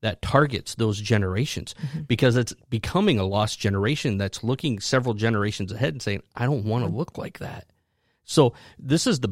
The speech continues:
Speaker 1: this is the struggle I think a lot of pastors have in churches that have multiple generations in them, is how do you appease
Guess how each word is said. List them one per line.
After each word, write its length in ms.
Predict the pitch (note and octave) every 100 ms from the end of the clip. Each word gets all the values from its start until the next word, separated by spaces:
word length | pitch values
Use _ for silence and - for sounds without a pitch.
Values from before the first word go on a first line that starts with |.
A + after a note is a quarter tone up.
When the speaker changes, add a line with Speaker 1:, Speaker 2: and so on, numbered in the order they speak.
| G2+ -
Speaker 1:
this 200 | D3 -
is 60 |
the 80 | F3
struggle 440 | B2+ - A2 C#3+ E3+
I 60 | G#2+
think 100 | G#2+
a 40 |
lot 200 | G2+ G#2
of 60 | G#2
pastors 480 | - A#2+ C3+ A#2 -
have 200 | G2 G2
in 80 | G2
churches 540 | - G3 - G2 F#2
that 100 | G#2
have 180 | A2 G#2
multiple 460 | G#2 A#2 - G#2+
generations 720 | G2 G#2 G2 F#2 A2+ - G2 B2+
in 140 | F#3+
them, 160 | G#2 G#2 - - -
is 120 | G#2
how 200 | - C3+
do 80 | D#3+
you 140 | D#3+ A2+
appease 720 | F#2+ - F3+ D#3 G2+ A2+